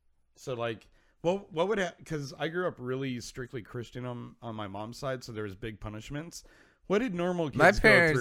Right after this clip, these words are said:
Speaker 1: through
Speaker 2: my par-,
Speaker 1: for
Speaker 2: my
Speaker 1: swearing?
Speaker 2: parents gave up when I would, like, <laughs> turn fourteen.
Speaker 1: <laughs>
Speaker 2: They had, like, four kids, like, three kids. Uh, yeah, three.
Speaker 1: Come on, honey. He only knows fourteen
Speaker 2: <laughs>
Speaker 1: words and six of them are swear words. Just
Speaker 2: Like,
Speaker 1: let him be.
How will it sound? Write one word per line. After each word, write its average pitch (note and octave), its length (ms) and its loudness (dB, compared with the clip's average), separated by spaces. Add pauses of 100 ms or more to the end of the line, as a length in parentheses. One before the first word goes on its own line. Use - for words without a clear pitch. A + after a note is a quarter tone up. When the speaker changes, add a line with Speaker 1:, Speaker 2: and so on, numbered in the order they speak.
Speaker 1:
through - 120 0
Speaker 2:
my G3 160 8
par-, F3 500 4
Speaker 1:
for B2+ 80 0
Speaker 2:
my C3+ 100 4
Speaker 1:
swearing? C3 260 2
Speaker 2:
parents A#2+ 300 2
gave G2+ 280 0
up F2+ 260 0
when E2+ 120 -6
I D2+ 160 -6
would, D2 180 -10
like, E2 480 -2 (280)
<laughs> - 280 -20
turn F#2+ 200 -2
fourteen. - 560 -8
Speaker 1:
<laughs> F3 540 4 (1120)
Speaker 2:
They A2+ 100 2
had, D3 180 8
like, B2 200 6
four C3+ 240 4
kids, A2 440 0
like, G2 260 0
three G2 240 -4
kids. F#2 420 -6 (180)
Uh, G#2+ 300 -10 (120)
yeah, - 120 -14 (280)
three. G#2 220 -4 (120)
Speaker 1:
Come G#3 200 -2
on, F3 180 4
honey. E3 520 0
He G3 180 -8
only A3 220 -2
knows E3 320 -2
fourteen D#3+ 720 -4
Speaker 2:
<laughs> - 20 0
Speaker 1:
words D3+ 360 2
and A#2+ 160 -6
six - 360 -6
of C#3+ 80 -10
them C3+ 220 -2
are A#2+ 80 -4
swear C3+ 340 -2
words. A2+ 400 -4
Just F3 120 -4
Speaker 2:
Like, D3+ 180 12
Speaker 1:
let F#3+ 80 4
him D#3+ 160 0
be. A2 380 -8